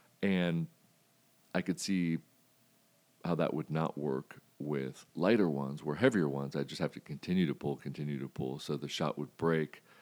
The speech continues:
later than I would have intended initially, but, um, was able to hit the target we were shooting at with the stage gun, even though it was a s-, uh, a heavy trigger,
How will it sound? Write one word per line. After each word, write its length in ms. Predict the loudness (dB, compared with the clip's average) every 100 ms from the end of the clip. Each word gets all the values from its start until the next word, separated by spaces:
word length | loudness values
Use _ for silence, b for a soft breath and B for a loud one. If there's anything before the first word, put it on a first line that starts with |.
| b b -4
later 380 | 4 6 6 6
than 160 | 6
I 100 | 6
would 180 | 6 6
have 100 | 6
intended 500 | 2 2 2 4 4
initially, 560 | 2 0 2 0 0 -6 B B B -8
but, 340 | 2 4 4 -6 -4
um, 400 | -2 0 -2 -2
was 180 | 0 4
able 180 | 4 4
to 60 |
hit 160 | 2 -2
the 80 | 0
target 380 | 0 2 0 -4 _ _ _ _ _ _
we 100 | -4
were 80 | -2
shooting 320 | 6 8 8
at 160 | 6 2
with 120 | 0
the 60 | 0
stage 360 | 2 2 2
gun, 340 | 0 2 0 0
even 200 | 0 2
though 180 | 4 4
it 40 |
was 160 | 2 -2
a 40 |
s-, 140 | -8 -10 _ _
uh, 280 | -4 -2 -4 -8 _ _ _ _ _ _ _ _ _ -16
a 40 |
heavy 380 | 0 4 6 6
trigger, 500 | 4 0 2 -2